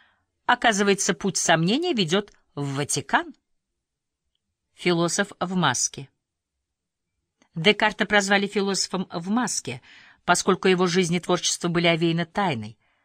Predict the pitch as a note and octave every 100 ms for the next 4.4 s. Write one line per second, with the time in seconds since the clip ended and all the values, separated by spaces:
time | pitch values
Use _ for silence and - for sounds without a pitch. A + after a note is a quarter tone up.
0 | _ _ - - F3+ F3+ F3+ F3 F3+ E3
1 | - D#3+ D3+ - - - - _ _ _
2 | _ _ _ - F#3+ G3 F#3 F#3 - D4+
3 | C#4 - D3+ D3+ D3+ D3 D#3 D3 C#3+ C#3+
4 | - D3+ D3